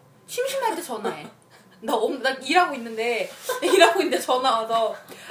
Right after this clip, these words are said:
"뭐 해?" 그래서 "어, 나 일하지." "어, 근데 왜, 왜? 무슨 일이야?" "어, 나 심심해." <laughs> 그러니까 개자리는 어떤 식이냐면 나한테 올 때도 개자리는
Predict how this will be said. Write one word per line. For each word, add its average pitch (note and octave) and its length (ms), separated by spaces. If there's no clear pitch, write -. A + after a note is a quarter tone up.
"뭐 C4 160
해?" E4 260
그래서 D4 200
"어, - 60
나 F4+ 80
일하지." F4 800
"어, - 40
근데 E4+ 160
왜, E4 200
왜? C4+ 160
무슨 F#4+ 260
일이야?" D#4 300
"어, - 140
나 A3 80
심심해." F4 520
<laughs> A3+ 80
그러니까 F#4 400
개자리는 E4 580
어떤 F#4+ 300
식이냐면 D#4+ 280
나한테 A#3+ 320
올 A3 180
때도 B3 160
개자리는 B3 680